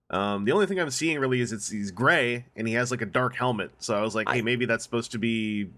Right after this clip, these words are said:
Speaker 1: like, original cartoon Megatron from the commercial when he had a black helmet."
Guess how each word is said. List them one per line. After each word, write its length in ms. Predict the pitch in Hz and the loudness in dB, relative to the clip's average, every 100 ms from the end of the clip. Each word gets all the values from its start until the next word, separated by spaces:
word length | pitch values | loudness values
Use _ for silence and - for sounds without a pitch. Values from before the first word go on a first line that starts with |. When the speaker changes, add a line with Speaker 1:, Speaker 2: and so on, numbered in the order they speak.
| - - | -12 -4
Speaker 1:
like, 320 | 95 90 - _ _ _ _ - | -4 -4 -14 _ _ _ _ -4
original 460 | 113 117 117 123 110 | 0 0 0 -2 -2
cartoon 520 | - 113 - 120 110 | 0 0 0 -2 0
Megatron 800 | 117 135 - 131 131 123 123 - | -2 -2 0 0 0 -2 -4 -4
from 160 | 107 | -4
the 60 | 98 | -4
commercial 540 | - 98 123 170 170 - _ _ - | -4 -2 0 0 -2 -6 _ _ -6
when 80 | 110 | -2
he 40 | |
had 80 | 117 | 0
a 40 | |
black 260 | 117 113 - | 2 0 0
helmet." 300 | 160 185 | -4 -4